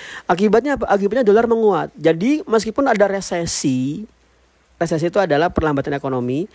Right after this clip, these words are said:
ada resesi segala macam di dunia dimanapun, dolar tetap menguat.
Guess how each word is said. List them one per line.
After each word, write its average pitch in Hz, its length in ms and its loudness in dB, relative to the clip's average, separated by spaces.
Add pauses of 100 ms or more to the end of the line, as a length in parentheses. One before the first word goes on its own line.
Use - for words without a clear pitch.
(240)
ada 151 160 0
resesi 165 400 2
segala 147 320 2
macam 147 320 2
di 147 160 0
dunia 202 320 2
dimanapun, 156 400 0
dolar 170 320 2
tetap - 320 -6
menguat. 220 400 2